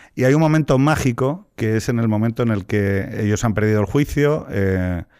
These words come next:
se están yendo todos los blancos que están en la parte de arriba, arriba se quedan solos los negros. Y entonces, eh, el, el señor que está al lado de Scout, cuando Atticus está recogiendo la maleta y se está yendo por el centro del pasillo, le dice,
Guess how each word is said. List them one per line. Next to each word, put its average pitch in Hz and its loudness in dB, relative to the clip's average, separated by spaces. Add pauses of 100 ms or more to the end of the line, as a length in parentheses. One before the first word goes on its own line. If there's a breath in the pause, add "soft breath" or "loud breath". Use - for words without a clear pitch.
se - -10
están 98 -4
yendo 95 -2
todos 98 -4
los 95 -4
blancos 120 -2
que - -10
están 98 -6
en 92 -2
la 95 -2
parte 95 -2
de 101 2
arriba, 120 2
arriba 104 0
se - -8
quedan 101 0
solos 101 -2
los 98 -2
negros. 120 -4 (1600 loud breath)
Y 139 4
entonces, 170 0 (260)
eh, 98 0 (640)
el, 92 -2
el 95 -8
señor 107 -4
que 110 -4
está - -6
al 110 -2
lado 107 -2
de 107 -2
Scout, 107 -6 (180)
cuando 87 -6
Atticus 98 -8
está 98 -8
recogiendo 92 -6
la 92 -4
maleta 92 -6
y 92 -6
se 92 -10
está 95 -8
yendo 95 -6
por 90 -6
el 85 -6
centro 92 -6
del 90 -6
pasillo, 95 -8
le 95 -4
dice, 92 -6